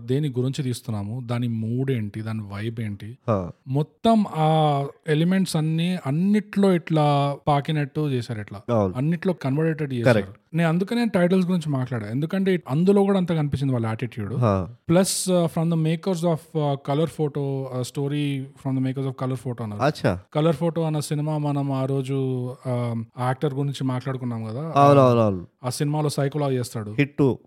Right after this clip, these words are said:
Speaker 2: హిట్ టూ
Speaker 1: హిట్
Speaker 2: విలన్.
Speaker 1: టూలో విలన్ లా చేస్తాడు
Speaker 2: అవును.
Speaker 1: కదా. అదొంది ఉంది ఒకటి చూడాలి మనం.
Speaker 2: యా.
Speaker 1: ఆ, ఇప్పుడు చూద్దాం ఇంకా. ఈ
Speaker 2: యా.
Speaker 1: కనెక్షన్ కూడా వచ్చింది
Speaker 2: అవును.
Speaker 1: కాబట్టి. So,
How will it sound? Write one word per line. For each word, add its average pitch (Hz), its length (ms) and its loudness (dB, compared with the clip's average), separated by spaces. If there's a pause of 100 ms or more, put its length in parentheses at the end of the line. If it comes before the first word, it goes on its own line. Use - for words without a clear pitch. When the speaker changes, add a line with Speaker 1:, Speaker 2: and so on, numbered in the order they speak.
(120)
Speaker 2:
హిట్ 127 160 -2
టూ 151 100 6
Speaker 1:
హిట్ 127 100 2
Speaker 2:
విలన్. 110 200 4
Speaker 1:
టూలో 160 360 4
విలన్ 139 340 0
లా 135 100 -2
చేస్తాడు 120 300 2
Speaker 2:
అవును. 104 160 4
Speaker 1:
కదా. 170 140 -6 (160)
అదొంది 156 260 0
ఉంది 160 240 0
ఒకటి 151 280 0
చూడాలి 147 340 0
మనం. 139 380 -2
Speaker 2:
యా. 123 140 6
Speaker 1:
ఆ, 117 300 0 (280)
ఇప్పుడు 170 200 -4
చూద్దాం 151 320 -2
ఇంకా. 107 420 -10
ఈ 120 220 -4
Speaker 2:
యా. 131 60 0
Speaker 1:
కనెక్షన్ 127 280 -2
కూడా 135 120 -2
వచ్చింది 120 280 -6
Speaker 2:
అవును. 127 160 4
Speaker 1:
కాబట్టి. 98 220 -2
So, - 320 -2